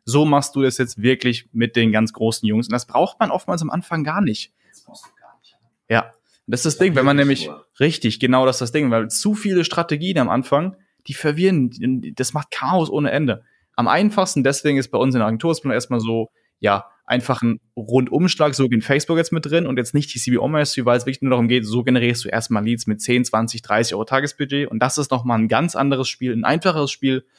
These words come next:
Speaker 1: als jetzt wirklich, okay, so geht's jetzt mit dem Online-Shop, der irgendwie zweitausend Euro Tagesbudget durchfeuert. Und das ist halt der Unterschied.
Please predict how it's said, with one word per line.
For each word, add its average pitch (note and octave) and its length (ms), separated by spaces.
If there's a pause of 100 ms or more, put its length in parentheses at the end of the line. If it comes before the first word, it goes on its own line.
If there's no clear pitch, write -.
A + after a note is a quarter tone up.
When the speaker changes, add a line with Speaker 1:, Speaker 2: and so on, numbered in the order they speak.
(340)
Speaker 1:
als B2 200
jetzt A#2+ 140
wirklich, A#2+ 280
okay, A2+ 400
so A#2+ 200
geht's A#2 220
jetzt A2+ 180
mit A2 100
dem A2 80
Online-Shop, A2 500
der G2+ 100
irgendwie G#2+ 160
zweitausend G#2 400
Euro G#2+ 80
Tagesbudget G2+ 480
durchfeuert. G2 400 (420)
Und - 80
das A2+ 100
ist - 40
halt A#2 100
der A#2 80
Unterschied. E3+ 480